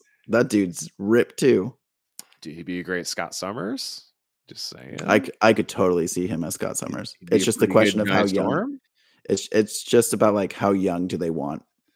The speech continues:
Speaker 1: to make
Speaker 2: Yeah,
Speaker 1: the
Speaker 2: that's
Speaker 1: X-Men
Speaker 2: the
Speaker 1: team?
Speaker 2: big question for sure.
Speaker 1: But
Speaker 2: Feige did tease, I think, to, today, or, I mean, today or yesterday, I think it was at the Brazilian Comic Con, about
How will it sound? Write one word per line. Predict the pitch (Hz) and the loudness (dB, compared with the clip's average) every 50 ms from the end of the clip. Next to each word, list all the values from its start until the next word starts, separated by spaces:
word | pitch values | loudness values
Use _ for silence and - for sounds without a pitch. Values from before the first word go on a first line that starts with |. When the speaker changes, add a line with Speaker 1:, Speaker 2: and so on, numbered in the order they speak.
| _ _ _ - | _ _ _ -4
Speaker 1:
to | - 98 | -2 0
make | 95 90 80 69 - 101 | 0 0 -2 -4 -4 -6
Speaker 2:
Yeah, | 95 82 80 80 - - _ - | -6 -6 -6 -10 -12 -14 _ -4
Speaker 1:
the | 110 101 | 0 0
Speaker 2:
that's | 95 90 90 - | 2 0 0 -4
Speaker 1:
X-Men | - 87 69 65 | -6 -6 -6 -6
Speaker 2:
the | 90 85 - | -6 -6 -6
Speaker 1:
team? | - - - - _ _ _ _ _ _ - | -6 -8 -10 -14 _ _ _ _ _ _ -4
Speaker 2:
big | 101 98 98 90 87 - | 0 0 0 -2 -4 -8
question | - 92 87 82 - - - 80 73 78 76 - | -4 -4 -4 -4 -6 -10 -12 -12 -14 -14 -16 -16
for | - 80 78 | -14 -14 -14
sure. | - - 85 82 78 78 76 _ _ _ - | -12 -12 -12 -10 -10 -12 -16 _ _ _ 0
Speaker 1:
But | 120 113 131 143 | 4 4 4 6
Speaker 2:
Feige | 143 120 110 | 4 0 0
did | 120 123 110 - | -2 -8 -8 -8
tease, | - - 113 110 107 101 98 92 80 80 90 | -8 -6 -4 -2 -2 0 -2 -2 -2 -2 -4
I | 87 | -4
think, | - - 98 90 - - - _ _ _ - | -4 -6 -10 -10 -10 -20 -20 _ _ _ -12
to, | - 101 90 80 82 - - _ _ _ | -8 -8 -8 -10 -12 -20 -20 _ _ _
today, | - - - - - 92 - - | -14 -14 -14 -8 -10 -10 -8 -6
or, | - 101 98 | -4 -2 -2
I | 95 90 | -2 -2
mean, | 64 82 92 87 - | -4 -8 -12 -12 -12
today | - - - 139 143 123 | -14 -6 -4 -4 -2 0
or | 110 | 0
yesterday, | 107 101 - - - 80 80 | -2 -2 -4 -8 -8 -6 -6
I | 78 | -6
think | - 92 87 87 | -6 -8 -6 -6
it | |
was | 85 80 - - | -8 -8 -8 -10
at | - 80 80 78 73 - _ _ _ _ - | -10 -10 -10 -10 -12 -14 _ _ _ _ -10
the | 90 82 76 67 64 _ | -10 -10 -10 -12 -16 _
Brazilian | - 92 80 85 82 80 78 76 | -12 -12 -10 -10 -12 -12 -12 -12
Comic | - 82 76 78 78 - | -14 -14 -14 -14 -14 -14
Con, | 78 78 78 78 | -14 -14 -12 -14
about | 78 78 82 80 80 80 - | -12 -8 -8 -6 -6 -6 -8